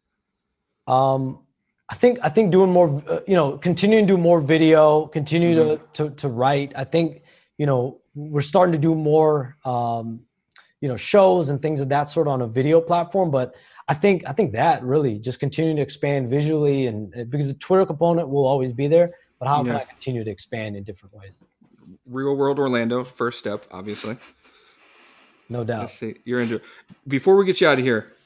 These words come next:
Speaker 2: give us a dark horse Giannis team that, that, that will go hard
Speaker 1: <clears throat>
Speaker 2: after him that you already know about. And I think I already know the answer.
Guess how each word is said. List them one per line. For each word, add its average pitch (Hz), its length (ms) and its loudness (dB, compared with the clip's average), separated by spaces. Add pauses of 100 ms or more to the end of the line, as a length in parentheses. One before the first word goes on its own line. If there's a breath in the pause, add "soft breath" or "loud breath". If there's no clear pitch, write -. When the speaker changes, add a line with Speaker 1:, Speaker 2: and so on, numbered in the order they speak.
(140)
Speaker 2:
give 160 140 2
us 196 160 2
a 170 40 2
dark 147 360 4
horse 131 540 2 (100)
Giannis 123 400 -4
team 101 280 -8 (160)
that, 120 240 -4
that, 120 260 -2
that 127 80 0
will 123 140 0
go 123 200 2
hard 117 240 0
Speaker 1:
<clears throat> 107 100 -4
Speaker 2:
after 107 160 -12
him 107 160 -10 (120)
that 113 160 -8
you 131 80 0
already 113 160 0
know 113 140 -4
about. 110 200 -8 (240 soft breath)
And 131 80 -2
I 135 80 2
think 165 180 -2
I 180 40 6
already 170 160 4
know 170 120 0
the 165 100 0
answer. 151 300 -6